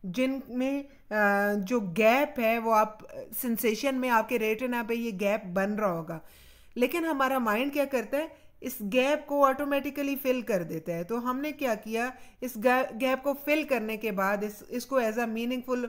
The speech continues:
whole, इसको as a meaningful pattern में परसीव किया, ठीक है। जिस तरह हम,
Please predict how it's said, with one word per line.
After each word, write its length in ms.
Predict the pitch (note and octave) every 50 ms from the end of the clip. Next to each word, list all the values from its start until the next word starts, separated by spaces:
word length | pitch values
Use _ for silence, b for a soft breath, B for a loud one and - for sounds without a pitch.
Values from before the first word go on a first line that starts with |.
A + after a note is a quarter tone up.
| A#3+ -
whole, 240 | F#3+ G3+ A3 B3 C4 B3+ B B B B B B -
इसको 220 | A#3 A#3+ - C4+ B3
as 140 | A3 G#3+
a 120 | G#3 A#3 A3
meaningful 480 | A3 A3 A#3 A#3+ B3+ A#3+ - B3 A#3+
pattern 480 | A#3 G#3+ - G#3+ G3 G3 G3 A3+ A#3 A3+
में 220 | A3 G#3+ A3 G#3+
परसीव 500 | G#3+ A3 G#3 F#3+ F#3+ - F#3+ F#3 E3+ E3 -
किया, 200 | E3+ E3+ E3 E3
ठीक 260 | E3 - A#3 - -
है। 80 | D4+ A#3
जिस 200 | A3 B3 A#3+ -
तरह 140 | B3+ B3+
हम, 280 | B3 A#3+ A#3 A3+ A#3+